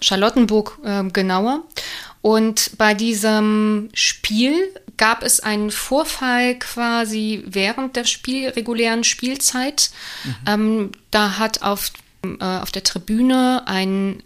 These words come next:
Speaker 1: Fan aus Israel, ähm, der da war, die israelische Flagge gezeigt. Ähm, so, das ja,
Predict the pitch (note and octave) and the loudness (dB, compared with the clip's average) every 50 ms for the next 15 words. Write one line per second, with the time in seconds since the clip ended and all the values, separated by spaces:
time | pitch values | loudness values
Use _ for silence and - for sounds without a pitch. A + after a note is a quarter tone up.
0 | - - - - - F#3+ F#3 G3 A3+ C4+ C#4+ - - G#3 - - - - - - | -14 -10 -6 -4 -2 -2 -2 -2 -2 -2 -2 -2 0 0 0 2 2 2 0 0
1 | A#3 A3+ G#3+ - G#3 G3+ G#3 G#3 G#3+ G#3+ G#3+ - - G3 F#3+ G3 G3 G3 G3+ G3 | 0 -2 -2 0 0 0 2 2 2 2 0 0 0 -2 0 0 0 0 -2 -2
2 | G3 - - - - - - - F#3 F3+ - F#3+ F#3+ G3 G#3+ G#3+ G3+ G3+ G3 G3 | -6 -8 -14 -14 -14 -12 -8 -6 -6 -4 0 2 2 4 4 2 2 2 2 2
3 | G3 F#3+ F#3+ - F#3+ - - G3+ - - F#3 F#3+ F#3 - G3+ F#3 - - F#3+ F#3 | 2 0 0 0 0 0 0 -2 -4 -4 -2 0 2 2 2 0 -2 -2 -2 -2
4 | F#3 - G3 - F#3+ F#3+ - - - F3+ F3 - - - - - - - - - | -2 -2 -4 -4 -4 0 0 0 0 -2 -4 -6 -4 -2 0 0 0 -2 -4 -14
5 | - - - - - - - - _ _ - G3+ G3 F#3+ F#3+ F#3+ F#3+ F#3+ F#3+ F#3 | -18 -18 -16 -16 -18 -20 -20 -20 _ _ -2 0 2 2 2 2 2 0 0 -2
6 | F#3+ - - - G3 F#3+ F3+ E3+ - - - - - - _ _ - - F#3 | -4 -2 -2 0 2 0 0 0 -2 -2 -2 -4 -4 -8 _ _ -6 -4 -4